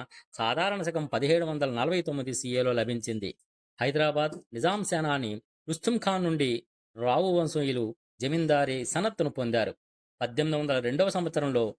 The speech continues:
బ్రిటిష్ ఈస్ట్ ఇండియా కంపెనీతో జరిగిన శాశ్వత పరిష్కార ఒప్పందం ద్వారా పిఠాపురం ఒక పూర్తి స్థాయి జమీందారీగా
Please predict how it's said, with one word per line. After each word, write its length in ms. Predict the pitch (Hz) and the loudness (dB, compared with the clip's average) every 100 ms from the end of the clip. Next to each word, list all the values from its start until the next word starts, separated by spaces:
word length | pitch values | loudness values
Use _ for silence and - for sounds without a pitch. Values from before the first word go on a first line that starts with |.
| _ _ | _ _
బ్రిటిష్ 340 | 139 165 214 - | -4 0 -2 0
ఈస్ట్ 320 | 147 196 - | 0 0 0
ఇండియా 220 | 185 165 | 2 2
కంపెనీతో 540 | 165 151 147 147 143 139 | 2 -2 -2 0 0 0
జరిగిన 280 | 135 135 | 0 -2
శాశ్వత 460 | 127 - 156 - 160 | -4 -2 -2 0 -4
పరిష్కార 540 | 127 120 117 - 165 | -2 -2 -4 -2 0
ఒప్పందం 460 | 208 180 165 156 139 | 0 0 0 0 0
ద్వారా 340 | 135 123 113 113 _ _ - | 2 2 0 -4 _ _ -10
పిఠాపురం 420 | 135 175 170 147 | -2 0 0 -2
ఒక 160 | 135 120 | -2 -2
పూర్తి 420 | - 160 175 165 | -2 -4 -2 -4
స్థాయి 300 | - 143 135 | -2 0 0
జమీందారీగా 680 | 113 139 160 143 139 127 127 | 0 0 2 2 2 2 0